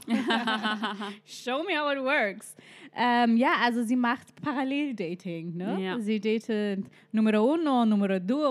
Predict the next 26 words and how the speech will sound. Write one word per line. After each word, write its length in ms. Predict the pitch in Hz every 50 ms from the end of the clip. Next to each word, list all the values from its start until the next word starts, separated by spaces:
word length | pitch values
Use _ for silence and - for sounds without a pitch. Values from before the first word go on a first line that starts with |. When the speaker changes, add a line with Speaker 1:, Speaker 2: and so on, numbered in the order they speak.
| 240 226
Speaker 2:
und 80 | 208 196
Numero 340 | 196 196 202 190 190 180 175
tres 480 | - 196 185 220 262 311 339 - -
und 100 | 233 202 196
dann 120 | 190 202
hat 120 | 202 190 -
sie 80 | 196
die 100 | 185 180
Qual 260 | 185 - 190 190 196
der 100 | 185 175 170
Wahl 280 | 170 196 254 302 269
und 100 | 202 180
dann 140 | 180 185 185
sucht 200 | 175 185 - - -
sie 60 | 185
sich 160 | 170 170 -
wahrscheinlich 400 | 190 185 - 185 175 175 185 180
den 140 | - 175 165
Besten 300 | 185 180 180 - - 185
aus. 300 | - - 262 370 440 -
Ich 100 | 240 -
denke 220 | 196 185 175 - 185
mal, 80 | 180
so 100 | 165 165
wird's 200 | 165 170 - _
laufen. 440 | 185 185 208 277 294 - 277 269